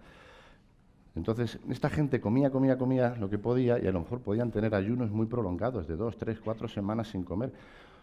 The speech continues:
Por lo tanto, nuestra biología y nuestra genética se adaptó perfectamente a tener reservas y tirar de ellas durante periodos en los que no es que no comiera porque no quisiera, porque estaba pensando en "voy a hacer ayuno". Es que no le quedaba otra porque no había más.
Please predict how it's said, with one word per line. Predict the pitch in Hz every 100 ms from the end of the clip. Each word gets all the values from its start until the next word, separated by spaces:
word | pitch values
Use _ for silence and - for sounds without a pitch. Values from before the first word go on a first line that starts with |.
| - _
Por | 107
lo | 120
tanto, | 135 160 135
nuestra | 123 - 110
biología | 107 95 - 160 113
y | 104
nuestra | 104 101
genética | 95 117 131 123 113 127 131
se | - 120
adaptó | 104 104 - 170
perfectamente | 165 107 - 113 110 113 120 113 120
a | 104
tener | 101 110 135 143 -
reservas | 104 101 95 170 185 190 -
y | 117
tirar | 117 117 135 123
de | 131
ellas | 156 165 160
durante | 120 110 110 107
periodos | 107 110 143 185 170
en | 110
los | 104 -
que | 101 - - - - -
no | 101 131
es |
que | 143
no | 151
comiera | 120 120 131 117 113
porque | 101 98
no | 95
quisiera, | 90 85 156 139
porque | 98 87
estaba | - 101 92
pensando | 87 113 98
en | 92 95
"voy | 120
a | 127
hacer | 104 90
ayuno". | 120 156 87 - - - - - -
Es | 139
que | 143 156
no | 160
le | 160
quedaba | 139 131 113 135
otra | 147 139
porque | 123 113 107
no | 123
había | 127 101
más. | 147 135 -